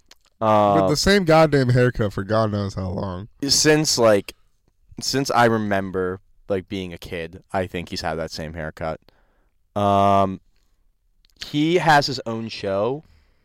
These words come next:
Speaker 2: I don't know if it's Fox News' most popular, but I know it's definitely in their
Speaker 1: What's the
Speaker 2: top
Speaker 1: fucking
Speaker 2: most
Speaker 1: name?
Speaker 2: popular.
Speaker 1: Uh,
Speaker 2: Oh,
Speaker 1: is
Speaker 2: is he Young Ones?
Speaker 1: No, it says Young, oh, it says You-, <laughs> it says YouTube.
Speaker 2: YouTube. No, I want young Sean Hannity.
Speaker 1: Let's see what we can get. Young.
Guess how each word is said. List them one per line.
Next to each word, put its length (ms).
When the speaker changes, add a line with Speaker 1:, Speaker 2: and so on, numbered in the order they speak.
Speaker 2:
I 160
don't 280
know 240
if 120
it's 120
Fox 320
News' 300
most 300
popular, 480
but 100
I 120
know 160
it's 140
definitely 360
in 100
their 140
Speaker 1:
What's 180
the 60
Speaker 2:
top 180
Speaker 1:
fucking 80
Speaker 2:
most 180
Speaker 1:
name? 80
Speaker 2:
popular. 600
Speaker 1:
Uh, 200
Speaker 2:
Oh, 120
Speaker 1:
is 80
Speaker 2:
is 40
he 260
Young 260
Ones? 320
Speaker 1:
No, 60
it 120
says 200
Young, 260
oh, 160
it 60
says 200
You-, 120
<laughs> 80
it 100
says 220
YouTube. 440
Speaker 2:
YouTube. 320
No, 100
I 100
want 200
young 380
Sean 280
Hannity. 420
Speaker 1:
Let's 120
see 60
what 100
we 80
can 180
get. 460
Young. 420